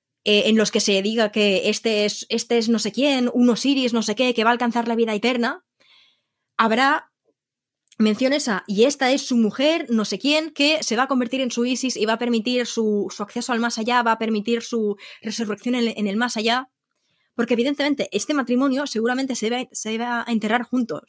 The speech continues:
en la misma tumba, en la misma sala de la misma tumba, y, por tanto, los textos funerarios que hubiera, por ejemplo, en una pared, servían para ambos.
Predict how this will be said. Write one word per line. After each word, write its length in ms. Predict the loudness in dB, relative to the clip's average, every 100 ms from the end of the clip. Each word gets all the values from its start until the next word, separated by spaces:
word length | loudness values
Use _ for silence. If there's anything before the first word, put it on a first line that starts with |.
| _ -4
en 140 | -2
la 100 | -2
misma 600 | -4 -2 0 0 -2 -2
tumba, 380 | 0 2 2 2
en 100 | 0
la 60 | -2
misma 240 | 0 -2
sala 240 | 0 0 0
de 100 | 0
la 80 |
misma 280 | -2 -4 -4
tumba, 360 | -2 -2 -4 -6 -20 -20 -12 -6
y, 80 |
por 120 | -4 0
tanto, 300 | 0 0 0
los 160 | -2 -2
textos 260 | -6 -6
funerarios 420 | -2 -2 -2 -2
que 60 | -2
hubiera, 220 | -2 -2
por 120 | -2
ejemplo, 360 | -2 0 0 -2
en 140 | -2 0
una 160 | 2
pared, 240 | 2 0 -2
servían 420 | -6 -2 0 0 0
para 200 | 2 2
ambos. 360 | 2 -4 -12